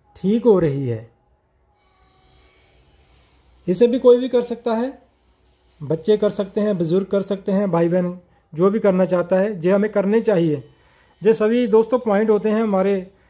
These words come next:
सर का होता है, नाक, कान,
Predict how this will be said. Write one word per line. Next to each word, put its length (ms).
सर 200
का 140
होता 380
है, 380
नाक, 480
कान, 540